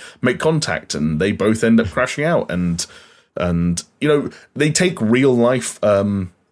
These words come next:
scenarios and, and what is very regularly for dramatic Formula One situations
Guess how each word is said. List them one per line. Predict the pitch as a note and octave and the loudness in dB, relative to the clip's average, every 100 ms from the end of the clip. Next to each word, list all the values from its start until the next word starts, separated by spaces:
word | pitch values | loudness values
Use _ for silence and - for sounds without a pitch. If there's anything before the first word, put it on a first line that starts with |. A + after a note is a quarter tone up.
| - | -6
scenarios | - A2+ A2 B2 B2 A#2+ | 0 2 4 4 2 0
and, | G2 F#2 F2+ | 0 -4 -4
and | G2 F#2 F2 G#2 | -2 -4 -6 -8
what | G#2 A#2 | 0 0
is | A2 - | 0 -2
very | G#2+ A2 | 0 2
regularly | G2+ G2+ G2+ G#2 G2 G2 F2+ _ | 2 -2 -2 -2 -2 -4 -8 _
for | - - A2+ F2+ | -12 -4 -4 -4
dramatic | G#2 G#2 F#2+ - | -2 -2 -2 -4
Formula | - G#2+ G2+ | -2 -2 0
One | F#2+ | -2
situations | - - G2 - A2+ | -4 -4 -2 0 -2